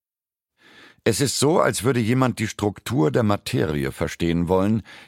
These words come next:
indem er einen Stein durch eine Lupe betrachtet. Sie reichen diesem Menschen ein Mikroskop und sagen: „Nehmen Sie das,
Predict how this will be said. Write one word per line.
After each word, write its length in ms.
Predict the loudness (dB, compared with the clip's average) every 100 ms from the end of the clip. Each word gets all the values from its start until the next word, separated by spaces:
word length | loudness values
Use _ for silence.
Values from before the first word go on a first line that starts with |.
| _
indem 300 | 0 2 2
er 60 | 2
einen 240 | 2 0
Stein 500 | -2 0 2 2 2
durch 180 | 0 0
eine 140 | 0
Lupe 400 | 2 0 -2 -4
betrachtet. 720 | -6 -6 -6 -6 -8 -18 -20 _ _ _ _ _ -20 _ -8
Sie 160 | 0
reichen 380 | 2 2 2 0
diesem 240 | 2 2
Menschen 360 | 2 2 0 0
ein 140 | 2
Mikroskop 800 | 2 0 -2 -4 -2 0 0 0
und 120 | -2
sagen: 460 | 2 2 2 2 -2 -4 -20 -20 _ -2
„Nehmen 280 | 0 2 0
Sie 140 | 0
das, 460 | 2 0 -2 -10